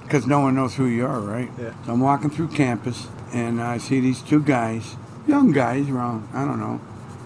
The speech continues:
Speaker 1: forty, and I say, "Hey, man, where you guys going, to the bookstore?" He says, "No, we gotta go to our, you know, our, whatever they have, their fun time, their,
Speaker 2: <laughs>
Speaker 1: where they have their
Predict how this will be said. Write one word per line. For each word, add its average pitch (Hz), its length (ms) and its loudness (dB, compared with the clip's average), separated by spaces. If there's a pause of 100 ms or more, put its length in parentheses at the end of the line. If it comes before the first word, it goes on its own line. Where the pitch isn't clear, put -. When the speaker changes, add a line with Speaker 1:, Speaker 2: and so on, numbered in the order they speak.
(160)
Speaker 1:
forty, 120 480 0 (300)
and 127 180 4
I 127 80 4
say, 131 300 0
"Hey, 165 220 4
man, 165 260 4
where 175 100 8
you 175 120 6
guys 175 260 4
going, 170 320 4
to 160 120 4
the 151 100 6
bookstore?" 170 560 4 (440)
He - 80 -4
says, 139 280 -2
"No, 175 320 6
we 165 80 6
gotta 160 200 4
go 160 280 2
to 151 160 -2
our, 135 260 2
you 156 140 2
know, 120 180 2
our, 120 220 -2 (160)
whatever 127 340 -2
they 117 180 -2
have, 113 220 -4
their 110 140 -6
fun 117 360 0 (420)
time, 113 320 -2
their, 107 200 -4 (360)
Speaker 2:
<laughs> - 300 4
Speaker 1:
where 120 140 0
they 113 140 -4
have 113 220 -2
their 107 200 2